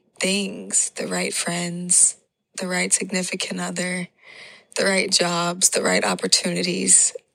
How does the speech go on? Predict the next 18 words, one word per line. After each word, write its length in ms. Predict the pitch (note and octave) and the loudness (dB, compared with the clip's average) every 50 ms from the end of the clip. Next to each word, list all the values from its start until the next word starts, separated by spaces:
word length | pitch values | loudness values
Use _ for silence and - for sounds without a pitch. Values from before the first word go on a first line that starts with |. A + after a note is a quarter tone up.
| _ _ _ _ _ _ _ _ _ _ _ _ _ _ _ _ _ _ - | _ _ _ _ _ _ _ _ _ _ _ _ _ _ _ _ _ _ 2
I 180 | - G#3+ G3+ | 4 4 4
don't 360 | F#3+ - F#3+ F#3 F#3+ G#3 - | 4 2 2 0 0 -2 -2
know. 340 | - G3 - - F#3+ G3 - - - - - - | -4 -4 -4 -4 -8 -10 -8 -4 0 0 2 2
<laughs> 80 | C#4 B3 - _ _ _ _ _ - - - - - - - - - - - - - - - - - _ _ _ _ _ _ _ _ - - | 2 0 -2 _ _ _ _ _ -4 -2 -2 -2 -2 -2 -4 -4 -6 -8 -12 -14 -16 -20 -20 -20 -20 _ _ _ _ _ _ _ _ -12 -6
But 120 | - - - | -4 0 2
I 380 | G3+ G#3 G3+ G3+ G#3 G#3+ - _ _ _ _ _ | 2 2 4 4 2 2 0 _ _ _ _ _
think 400 | - - G#3+ G#3+ G#3 G#3 A3+ - | 2 4 4 4 4 2 0 0
that's 480 | - - F#3 F#3+ G3 F#3+ - - - - | 2 2 4 4 6 6 4 4 4 2
one 140 | G3 F#3+ F#3+ | 0 0 2
of 120 | F#3 F#3+ | 2 2
the 80 | F#3+ F#3+ | 0 0
most 320 | F#3 F#3 F#3 F3+ F3+ - | 2 2 2 2 2 2
beautiful 440 | - G3 F#3+ F#3+ F#3 - - F#3+ F#3 | 2 2 2 2 2 0 0 -2 -2
things 420 | F#3 - F#3+ F#3 F3+ F#3 F3+ - | 0 2 2 2 2 2 2 0
of 160 | - F3+ F3+ - | 0 0 0 2
life, 560 | F3+ F3+ F3+ F3+ G3 F#3+ G3 G3 - - - - - | 2 4 4 4 4 2 0 -2 -4 -6 -6 -2 0
is 200 | G3 F3+ F3+ - | 2 4 4 4
that 340 | F#3+ G3 G3 - - - | 4 2 2 0 -2 -4